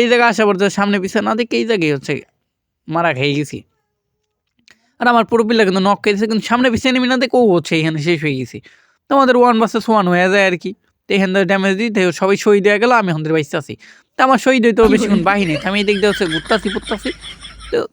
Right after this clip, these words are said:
Speaker 1: তোমরা ভাবতেছো যে আমি শহীদ হইম না, এই দেখো আমি ওই এখানে শহীদ হয়ে যাই, ঠিক আছে? ওখানে হয়ে যাও ওয়ান ভার্সেস টু, কেমনটা লাগে ম্যাচ? তো পরের রাউন্ডে কিন্তু আসি, আসার পর দেখি যে হচ্ছে আমরা তিনজন আছি। তো একজন বাল পাক নামে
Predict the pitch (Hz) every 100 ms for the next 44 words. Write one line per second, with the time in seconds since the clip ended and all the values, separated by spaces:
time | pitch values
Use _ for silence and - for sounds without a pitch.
0 | _ 247 240 220 208 226 202 202 190 185
1 | 208 190 165 185 175 185 - 214 160 156
2 | 160 170 170 170 151 156 147 175 135 117
3 | 113 - - - _ _ - 208 180 175
4 | 190 214 214 208 214 214 170 156 151 -
5 | 143 175 202 214 180 139 135 123 - _
6 | _ _ _ _ _ _ 202 196 247 262
7 | 254 220 208 208 - 214 233 - 202 311
8 | - 190 202 196 180 185 180 180 - 180
9 | - 170 175 170 214 175 143 147 143 208
10 | - - _ _ - 202 180 196 185 -
11 | _ _ 143 - 185 214 226 233